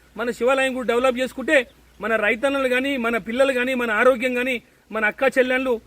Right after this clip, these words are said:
మన తోడబుట్టిన అక్క చెల్లెళ్ళు కానీ, మన అమ్మ తల్లిదండ్రులు కూడా ఆరోగ్యంగా మంచిగుంటారని మరి గత ఉగాది పండుగ నాడు మన గ్రామంలో ఉన్న చిన్నలము, పెద్దలము అన్నీ ఏ కులమతం లేకుండా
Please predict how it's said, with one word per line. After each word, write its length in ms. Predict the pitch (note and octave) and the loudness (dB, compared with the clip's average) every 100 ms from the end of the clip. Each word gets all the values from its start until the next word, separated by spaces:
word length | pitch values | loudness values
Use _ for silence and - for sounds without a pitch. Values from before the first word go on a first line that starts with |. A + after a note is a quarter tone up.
| _ - | _ -10
మన 100 | G#3+ | -8
తోడబుట్టిన 460 | G3+ A3 A3 G#3 B3+ | -2 0 0 0 -2
అక్క 160 | G#3 | -2
చెల్లెళ్ళు 380 | G#3 G#3 B3+ A#3+ | -2 0 -2 0
కానీ, 320 | A#3 C4+ A#3+ - - - E3+ | -2 -2 -4 -8 -20 -18 -6
మన 160 | A3 | -2
అమ్మ 200 | A3+ B3 | -2 -2
తల్లిదండ్రులు 480 | B3+ A3+ C4 C4+ - | 0 -2 0 -2 -2
కూడా 160 | B3+ B3 | 0 2
ఆరోగ్యంగా 460 | A#3 B3+ C4 B3 | 4 4 2 0
మంచిగుంటారని 720 | A#3+ B3 - B3+ A#3+ B3 A#3+ - - - F#3+ | 2 2 2 0 0 0 0 -4 -6 -8 -6
మరి 200 | A#3 A3+ | -4 -4
గత 120 | A3+ | -2
ఉగాది 380 | B3 A#3+ C4+ C#4+ | -2 0 0 2
పండుగ 260 | C4+ C4+ C#4 | 0 0 2
నాడు 300 | C#4+ D4+ C4+ - - - | 2 2 -2 -10 -20 -10
మన 120 | G#3+ A#3+ | -4 -2
గ్రామంలో 520 | A3+ B3 C#4+ C#4+ C#4 | 0 0 2 2 0
ఉన్న 240 | C#4 C4+ - | 0 -2 -2
చిన్నలము, 360 | B3+ C#4 D4+ D4 | -2 2 2 2
పెద్దలము 420 | B3 A#3 C#4+ C#4 | 2 2 2 2
అన్నీ 240 | B3+ C#4 D4+ | 0 0 2
ఏ 160 | C#4 | 2
కులమతం 500 | C4+ C#4 C#4+ C#4+ D4 | 2 0 -2 -2 -2
లేకుండా 420 | C4 C4+ D4+ D4 | -2 -2 0 -2